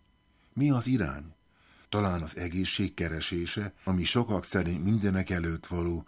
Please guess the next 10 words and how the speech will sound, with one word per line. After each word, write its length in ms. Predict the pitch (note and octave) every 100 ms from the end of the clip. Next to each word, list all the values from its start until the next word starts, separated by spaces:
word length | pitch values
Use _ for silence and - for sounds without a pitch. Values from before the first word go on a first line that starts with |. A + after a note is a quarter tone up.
| - -
de 140 | F2+
ami 300 | E2+ D#2+ -
előbb-utóbb 720 | F#2+ F#2 D2 F#2 - F2+ D#2
elmúlik? 720 | D#2 D2+ D#2 F2+ A2 A2+ - _ _ _ _ _ _
Vagy 160 | F#2 F2
a 80 | D#2+
javak 440 | E2 F2+ F#2+ -
és 200 | F#2+ -
a 80 | D#2+
jólét? 680 | D2+ D#2 F2 G#2 - -